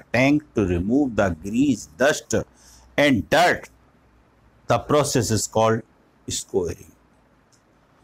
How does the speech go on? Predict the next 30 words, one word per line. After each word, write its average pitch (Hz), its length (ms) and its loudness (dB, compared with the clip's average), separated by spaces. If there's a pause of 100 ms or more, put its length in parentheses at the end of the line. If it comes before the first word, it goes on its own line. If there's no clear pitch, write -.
(360)
बच्चों, 147 460 2 (360)
scoring 139 640 2
भी 127 140 2
मशीन 107 440 0
के 104 100 0
द्वारा 98 320 2 (400)
किया 107 220 0
जा 92 160 -2
सकता - 320 -6
है। 98 80 0
जैसे 95 280 -2
shearing 120 540 2 (680)
machine 131 360 0
के 139 100 0
through 147 280 0
किया 156 140 2
जा 156 100 2
सकता - 260 -6
है, 185 60 -6 (420)
ऐसे 135 260 2
ही 208 120 -2 (140)
scoring 147 580 2
भी 139 360 0 (260)
मशीन 110 320 0
के 104 120 -2
through - 260 -8 (120)
किया 85 180 -6
जा - 160 -14
सकता - 360 -14
है। - 160 -16